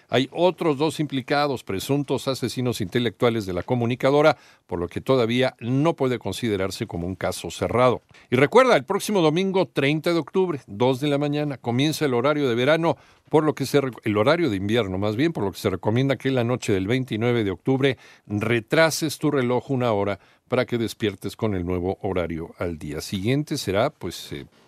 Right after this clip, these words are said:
la última vez, la última vez que hagamos este, este trabajo de echar a-, atrás o adelante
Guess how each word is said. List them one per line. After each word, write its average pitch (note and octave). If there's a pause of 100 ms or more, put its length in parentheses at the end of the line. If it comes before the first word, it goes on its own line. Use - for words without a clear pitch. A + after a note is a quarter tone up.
(220)
la E2+
última D3
vez, D3
la E2+
última G2+
vez G2+
que F2+
hagamos F2+ (280)
este, F2 (320)
este G2
trabajo E2
de D2 (140)
echar G#2
a-, F2+ (120)
atrás A#2+
o G2+
adelante F#2